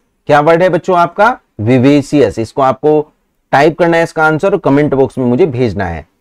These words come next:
सभी बच्चे वीडियो को लाइक करेंगे, शेयर करेंगे, सब्सक्राइब करेंगे, ठीक है जी?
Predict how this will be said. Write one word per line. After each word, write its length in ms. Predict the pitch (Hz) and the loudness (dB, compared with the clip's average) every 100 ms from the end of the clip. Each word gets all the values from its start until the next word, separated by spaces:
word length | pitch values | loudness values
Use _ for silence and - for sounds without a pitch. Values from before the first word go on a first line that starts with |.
| _ _ _ _ | _ _ _ _
सभी 280 | - 151 180 | -2 2 2
बच्चे 300 | 170 - 180 | 0 0 2
वीडियो 260 | 160 165 175 | 2 0 0
को 120 | 170 | -2
लाइक 340 | 107 123 147 | 0 0 0
करेंगे, 420 | 170 165 170 180 | -2 -2 0 0
शेयर 320 | 165 - 147 147 | 0 0 0 0
करेंगे, 440 | 151 156 160 180 | -2 -2 -2 -2
सब्सक्राइब 580 | - 135 - 151 147 143 | -4 -8 -4 0 0 0
करेंगे, 440 | 120 98 87 78 - _ _ _ _ _ _ _ _ _ _ _ | -4 -4 -6 -10 -14 _ _ _ _ _ _ _ _ _ _ _
ठीक 160 | 143 165 | -2 0
है 80 | 160 | 2
जी? 240 | 196 | 0